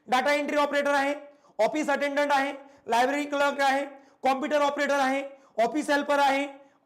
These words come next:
आणि केअरटेकर आहे, स्टोअर, अ, स्टोअर कीपिंग, डिलिव्हरी बॉय आणि हाऊसकीपिंग स्टाफ. म्हणजे हे जे आपण बघू शकतो, हे सर्वच्या सर्व,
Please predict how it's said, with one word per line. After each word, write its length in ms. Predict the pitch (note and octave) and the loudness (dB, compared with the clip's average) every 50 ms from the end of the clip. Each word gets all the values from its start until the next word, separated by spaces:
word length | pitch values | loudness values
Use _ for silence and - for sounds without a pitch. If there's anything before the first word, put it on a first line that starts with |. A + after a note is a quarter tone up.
| _ _ | _ _
आणि 260 | - - A3+ A#3+ C4+ C#4 | -6 -4 -4 -2 -4 -2
केअरटेकर 540 | C#4 C4+ C4 C#4 C#4 C4 C#4+ C4+ C#4+ D4 | 0 2 2 2 2 0 0 0 0 0
आहे, 200 | C#4+ C#4 C#4 C#4+ | 2 2 0 -2
स्टोअर, 540 | C#4+ - - - - - - - B3+ C4 C4+ C4 - - - | -4 -6 -14 -20 -20 -10 -4 0 0 0 0 0 -4 -6 -4
अ, 180 | G3+ G#3 G#3 G#3 | -2 0 0 -2
स्टोअर 280 | - - B3+ C4+ C#4+ | -2 0 2 2 2
कीपिंग, 440 | C#4 C#4 D4 C#4+ C#4+ D4 D4 D4 C#4+ C#4+ - - - | 2 -2 -4 -4 -2 -2 -2 -2 -4 -6 -12 -16 -10
डिलिव्हरी 380 | G3+ A3 A#3+ B3+ C4+ C#4 C#4+ C#4+ | -6 -2 0 2 2 2 0 0
बॉय 260 | C#4 C#4+ C4+ C#4 D4 C#4+ - - - - | 2 2 2 2 0 -2 -6 -10 -8 -6
आणि 120 | A#3 A#3+ | -6 -6
हाऊसकीपिंग 640 | - - - C#4 D#4+ D#4 - - D4 G#3 C#4+ C#4 C#4 | -4 -2 0 0 0 0 -4 -8 -8 -6 -6 -6 -8
स्टाफ. 260 | - - A#3+ G3 D#3+ - - - - - - - _ - | -6 -4 -4 -4 -4 -6 -10 -20 -20 -20 -20 -14 _ -8
म्हणजे 160 | A#3+ G#3 A#3+ | -6 -6 -4
हे 180 | F#3+ G#3 B3+ | -4 -4 -2
जे 160 | A3+ D4+ E4 E4 E4 - - - _ _ _ _ _ - | -2 0 -2 -2 -4 -8 -20 -20 _ _ _ _ _ -4
आपण 260 | - A#3+ - D#4+ D#4 C#4+ | -2 -2 0 0 0 0
बघू 200 | D4+ C4+ D4+ D#4 | 0 0 0 -2
शकतो, 520 | D4+ D4+ C4 - - A3 - - - - - _ - | -2 -4 -4 -4 -4 -6 -6 -8 -12 -20 -18 _ -4
हे 80 | C4+ D4 | -4 -4
सर्वच्या 500 | C#4+ - C#4+ C#4+ D4 D#4 D4+ D4+ D#4 D4+ | -2 0 0 2 2 2 2 2 0 0
सर्व, 280 | D#4 D#4 D4+ D4 C#4+ | 2 2 2 2 2